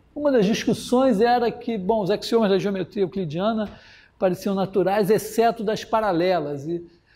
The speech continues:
meio que pensando a partir daí, surgiram propostas de outras geometrias. Então, o que, que, que é uma geometria? Você, sei lá, dá um espaço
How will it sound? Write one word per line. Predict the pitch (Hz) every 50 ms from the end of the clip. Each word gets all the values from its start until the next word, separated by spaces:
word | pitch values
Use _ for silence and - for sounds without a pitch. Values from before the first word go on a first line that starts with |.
| _ _ _ _ -
meio | 165 147 170 202 202 190
que | - -
pensando | - - _ - 240 220 180 - - - - 208 208 208 185 180
a |
partir | 185 - 175 - - - - 190
daí, | 170 185 165 165 185 202 220 214 - - - - _ _ _ _ _ _ _ _
surgiram | - - - 226 185 170 165 202 214 214
propostas | - 208 196 - - - 196 196 202 - - - 214 165
de | 147 180
outras | 190 208 220 - - 196 185 151
geometrias. | 180 202 190 170 151 - - 208 185 185 165 143 143 143 135 127 - - - _ _ _ - _ _ _ _ _ _ _ 170 165
Então, | 170 170 160 147 - 190 196 202 202 185 180 185 185 - - -
o | - - -
que, | - 277 -
que, | - - - 269 247
que | - 269
é |
uma | 262 240
geometria? | 180 214 233 214 196 170 - - - 196 190 165 156
Você, | 147 165 160 - 208
sei | - - 226
lá, | 190 170 147
dá | 143 170 180
um | 190 196
espaço | 180 - - - - 202 202 220 240 220 - - - - 262 262 -